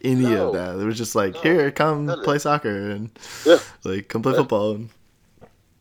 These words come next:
Speaker 2: Yeah.
Speaker 1: yeah.
Speaker 2: No, no, there's nothing, no information whatsoever. I mean, I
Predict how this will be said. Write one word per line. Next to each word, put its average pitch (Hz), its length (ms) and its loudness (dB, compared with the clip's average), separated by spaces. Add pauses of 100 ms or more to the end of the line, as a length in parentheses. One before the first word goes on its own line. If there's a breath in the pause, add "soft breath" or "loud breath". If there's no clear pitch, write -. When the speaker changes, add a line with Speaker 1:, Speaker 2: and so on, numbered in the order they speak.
(200)
Speaker 2:
Yeah. 143 80 8
Speaker 1:
yeah. 196 260 6
Speaker 2:
No, 175 160 8
no, 127 240 0
there's 127 240 -4
nothing, 143 600 -2
no 131 200 4
information 123 600 -2 (220)
whatsoever. 101 600 0
I 95 40 -20
mean, 92 200 -8
I 98 40 -8